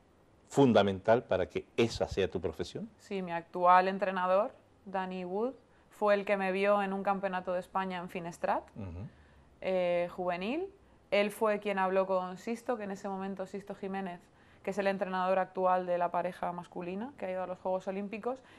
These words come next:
Speaker 2: y en ese momento era el director del centro, el ent-, el entrenador principal, por decirlo así, y fue el que decidió creer a Dani, porque era Dani el que me había visto, no él,
Speaker 1: Ujú.
Speaker 2: y apostar por mí, y me hicieron la prueba y les gusté muchísimo,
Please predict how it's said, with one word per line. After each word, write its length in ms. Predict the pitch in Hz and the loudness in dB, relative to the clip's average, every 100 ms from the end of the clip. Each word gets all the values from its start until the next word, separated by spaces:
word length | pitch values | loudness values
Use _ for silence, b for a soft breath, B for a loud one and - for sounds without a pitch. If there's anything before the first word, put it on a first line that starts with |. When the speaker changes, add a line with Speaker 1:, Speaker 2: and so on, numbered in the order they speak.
| - | -6
Speaker 2:
y 60 | |
en 80 | 202 | -4
ese 160 | 208 220 | -2 -2
momento 360 | 214 214 220 220 | -2 -2 0 2
era 240 | 214 220 | 4 2
el 80 | 220 | 2
director 420 | 202 185 - 190 | -2 -4 0 0
del 160 | 190 190 | 0 -2
centro, 480 | - 226 220 220 311 _ _ _ _ | -2 -2 -2 -6 -8 _ _ _ _
el 140 | 190 185 | -6 -6
ent-, 200 | 180 180 | -4 -4
el 260 | 180 180 175 | -2 -2 -2
entrenador 460 | 175 175 175 180 | -2 -2 -2 -2
principal, 640 | 185 190 196 185 202 247 269 | -4 -8 -4 2 2 2 -2
por 120 | 185 | -4
decirlo 300 | 175 196 185 | -4 -4 -4
así, 280 | 180 226 269 b b b b b - | -4 -6 -10 b b b b b -4
y 260 | 220 214 | -2 -2
fue 200 | 214 214 | 2 4
el 100 | 208 | 4
que 600 | 214 208 214 208 196 185 - _ _ _ - 190 | 2 4 4 4 0 -4 -10 _ _ _ -16 -8
decidió 440 | 196 208 196 196 | -6 -4 0 0
creer 280 | 202 202 202 | 2 4 8
a 60 | 196 | 8
Dani, 300 | 202 226 254 | 8 4 0
porque 240 | 190 190 | -2 0
era 160 | 185 185 | 2 2
Dani 260 | 208 214 | 2 0
el 80 | 175 | -4
que 100 | 180 | -6
me 80 | 170 | -6
había 260 | 170 170 175 | -6 -4 -4
visto, 320 | 226 - 214 | -6 -6 -6
no 160 | 185 190 | -4 -4
él, 140 | 233 | -4
Speaker 1:
Ujú. 80 | 92 b b b - | -8 b b b -10
Speaker 2:
y 320 | 208 202 190 | -6 -2 2
apostar 480 | 185 180 180 196 170 | 2 2 0 -2 0
por 160 | 190 180 | 2 2
mí, 260 | 196 330 - _ _ _ _ - | -2 -8 -12 _ _ _ _ -12
y 240 | 196 190 185 175 | -8 -6 -6 -8
me 140 | 165 | -10
hicieron 400 | 175 190 180 180 | -6 0 0 2
la 140 | 175 180 | 0 0
prueba 420 | 202 233 269 277 | 0 2 0 0
y 300 | 247 202 180 | -2 -4 -6
les 260 | 170 170 160 | -6 -6 -6
gusté 480 | 165 - 175 175 | -8 -4 -4 -2
muchísimo, 640 | 180 180 - 214 247 247 | -4 -10 -12 -10 -10 -10